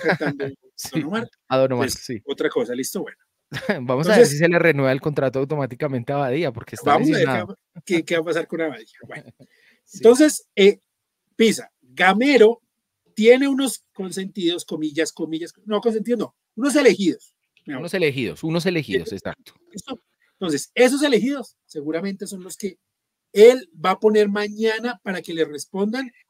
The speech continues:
Speaker 1: por el triunfo.
Speaker 2: Epa,
Speaker 1: Y
Speaker 2: es que usted toca ahí
Speaker 1: que
Speaker 2: el
Speaker 1: le,
Speaker 2: tema,
Speaker 1: que le
Speaker 2: que
Speaker 1: respondan por el triunfo.
Speaker 2: ser elegido significa que usted también tiene que ser responsable, ¿sí?
Speaker 1: Exacto.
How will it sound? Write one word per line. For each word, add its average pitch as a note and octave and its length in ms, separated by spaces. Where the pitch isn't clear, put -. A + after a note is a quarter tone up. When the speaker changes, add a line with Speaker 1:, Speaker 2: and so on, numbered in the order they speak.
Speaker 1:
por E3 120
el D3 140
triunfo. C3+ 300
Speaker 2:
Epa, F#3 560
Speaker 1:
Y C3 60
Speaker 2:
es - 100
que D#3+ 100
usted E3 260
toca F3 260
ahí E3 120
Speaker 1:
que E3 60
Speaker 2:
el D#3+ 60
Speaker 1:
le, D3+ 60
Speaker 2:
tema, A#2 320
Speaker 1:
que F3 100
le E3 160
Speaker 2:
que C3+ 120
Speaker 1:
respondan B3 420
por C4+ 120
el G3 120
triunfo. C#3 280
Speaker 2:
ser C3+ 320
elegido G3+ 680
significa C#3+ 640
que - 140
usted D3 300
también D#3+ 440
tiene E3+ 360
que F3+ 120
ser C#3+ 320
responsable, G#3+ 1200
¿sí? D#3+ 140
Speaker 1:
Exacto. - 320